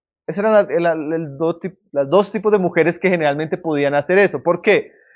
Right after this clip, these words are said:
Cuando usted mira la historia y la cultura de aquellos días, hermano,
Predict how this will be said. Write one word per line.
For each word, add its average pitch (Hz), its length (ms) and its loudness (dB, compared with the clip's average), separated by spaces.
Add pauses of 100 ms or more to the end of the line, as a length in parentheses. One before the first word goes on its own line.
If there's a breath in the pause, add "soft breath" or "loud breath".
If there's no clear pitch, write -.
(440 soft breath)
Cuando 156 220 0
usted 190 200 4
mira 214 240 6
la 220 140 6
historia 165 920 0 (140)
y 135 80 -10
la 139 180 0
cultura 139 380 0
de 170 60 4
aquellos 147 340 -2
días, 147 240 -2
hermano, 147 420 -2